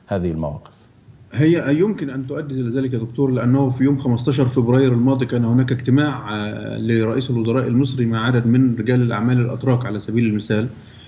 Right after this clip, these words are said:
Speaker 2: وكان هناك احتفاء بأنه تم الاتفاق على ضخ استثمارات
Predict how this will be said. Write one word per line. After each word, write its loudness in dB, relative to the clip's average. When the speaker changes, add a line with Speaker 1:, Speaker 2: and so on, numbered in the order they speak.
Speaker 2:
وكان 2
هناك 0
احتفاء -4
بأنه 0
تم 0
الاتفاق -2
على 0
ضخ 0
استثمارات -2